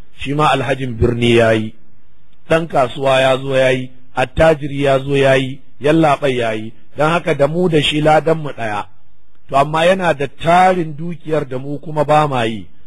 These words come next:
Menene waɗannan masu kuɗin suke yi da dukiya waɗanda waɗannan talakawa suke ganin cewa an tsere musu? Ba gidaje suke ginawa ba, ba motoci ba,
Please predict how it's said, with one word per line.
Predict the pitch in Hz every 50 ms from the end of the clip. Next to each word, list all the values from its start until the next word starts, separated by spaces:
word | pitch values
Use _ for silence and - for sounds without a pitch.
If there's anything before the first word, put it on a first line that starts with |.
| - - - - - - -
Menene | 120 135 143 151 160 160 160 160 156 165 180 196 214 226 220 214 196 180
waɗannan | 170 170 185 175 - 175 170 165 165 170 170 160
masu | 151 143 139 131 131 - - 160
kuɗin | - - 190 - 196 180 170
suke | - - 101 - - 165
yi | 160 160 165 175 170
da | 135 143 131
dukiya | 117 120 165 170 175 156 - - 139 135 143 147 131 101 - - - - - - - - - - - - - -
waɗanda | 110 123 143 156 - - 185 190 196 196 190 170 175 151
waɗannan | 147 165 190 - - 190 180 175 170 175 175 165 156 -
talakawa | 175 160 156 160 160 - 165 165 160 160 165 165 165 156
suke | 180 170 - 170 151
ganin | 139 156 151 156 156 156
cewa | 147 - 175 151 139 135 131 131 - - -
an | 165 165 170 170
tsere | - - 175 170 170 156 147 135
musu? | 127 127 120 - - 95 - - - - - - - - - 110
Ba | 117 131
gidaje | 131 180 165 160 135 123 135 135
suke | 120 - - - 131 107
ginawa | 113 123 113 101 85 80 76
ba, | 76 76 - - - - - - - - - - - - - - - - - - - - - - -
ba | 110 110 123 127 127
motoci | 131 135 147 147 147 147 160 151 147 - - 160 151
ba, | 139 143 139 135 131